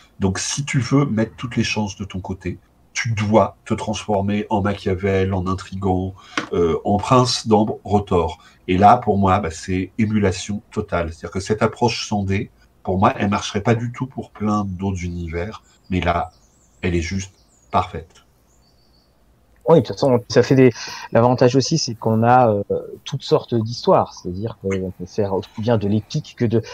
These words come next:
Speaker 1: Oui,
Speaker 2: que
Speaker 1: bah,
Speaker 2: de
Speaker 1: c'est
Speaker 2: l'intime. C'est ça qui est bien, c'est qu'on a,
Speaker 1: un jeu
Speaker 2: euh,
Speaker 1: avec
Speaker 2: on parle
Speaker 1: un univers que tu peux t'approprier très facilement. Et ch-, par exemple, bon, nous, on a, voilà, un univers sur Ambre qu'on développe depuis, euh, très, très, très, très longtemps maintenant, hein. Je pense que c'est, ouais, ça doit presque remonter à,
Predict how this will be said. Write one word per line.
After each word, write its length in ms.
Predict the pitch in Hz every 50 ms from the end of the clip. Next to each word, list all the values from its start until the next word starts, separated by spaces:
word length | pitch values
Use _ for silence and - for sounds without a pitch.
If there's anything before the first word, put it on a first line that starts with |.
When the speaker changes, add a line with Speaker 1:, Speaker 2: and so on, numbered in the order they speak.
| - - - - - -
Speaker 1:
Oui, 60 | -
Speaker 2:
que 40 | 123
Speaker 1:
bah, 80 | 110
Speaker 2:
de 40 | 120
Speaker 1:
c'est 60 | 120
Speaker 2:
l'intime. 300 | 123 123 - - 175 156
C'est 120 | 143 - 131
ça 140 | - 147 135
qui 160 | - - 151
est 40 | 135
bien, 160 | 139 156 147
c'est 120 | - -
qu'on 180 | - - 120 117
a, 120 | 117 117
Speaker 1:
un 100 | 120 113
jeu 60 | 113
Speaker 2:
euh, 220 | 107 98 95 95 90
Speaker 1:
avec 100 | - 104
Speaker 2:
on 80 | -
parle 160 | - 127 120 127
Speaker 1:
un 180 | - - - - -
univers 200 | - 120 117 -
que 100 | - -
tu 140 | 95 - 101
peux 180 | - - 110 104
t'approprier 720 | - 110 101 - - 101 - - - 107 101 110 113 110
très 200 | - - 110 107
facilement. 680 | 101 - 104 95 - - 104 98 98 101 104 107 - - - _ _ _ _ _ -
Et 80 | - 90
ch-, 340 | 90 - - - - - _ _ _ _ _ -
par 120 | 101 90
exemple, 320 | - 98 95 107 110 110 95
bon, 120 | 90 92
nous, 120 | 95 101 101
on 120 | 98 87 82
a, 240 | 80 80 78 78 80
voilà, 360 | 85 90 95 98 95 85 80
un 160 | 80 80 78 82
univers 340 | 85 80 90 90 85 -
sur 220 | - - 92 85 87
Ambre 360 | 87 87 90 87 85 85 80
qu'on 80 | - 76
développe 340 | 80 80 78 82 87 85 - _
depuis, 380 | - - - - - - 82 80 78
euh, 260 | 78 73 71 69 71 _ _ _ _ _ _ _
très, 280 | - - 110 104 107
très, 200 | 104 - - -
très, 160 | - - - -
très 180 | - - -
longtemps 400 | 76 73 - _ _ - - 76 73
maintenant, 440 | 82 - - 117 131 127 117 104
hein. 40 | 95 95
Je 120 | - -
pense 140 | - - -
que 80 | - 90
c'est, 460 | - - - - 82 80 80 78 73 _ - - - - - - - - - - - _ _ _ _ _ _ _ _ - - -
ouais, 140 | - - -
ça 220 | - - - - -
doit 200 | - - 85 78
presque 300 | 78 - 92 - - -
remonter 580 | 82 78 78 76 73 78 80 - - - - 85
à, 720 | 82 80 80 78 76 78 76 76 76 73 73 73 73 -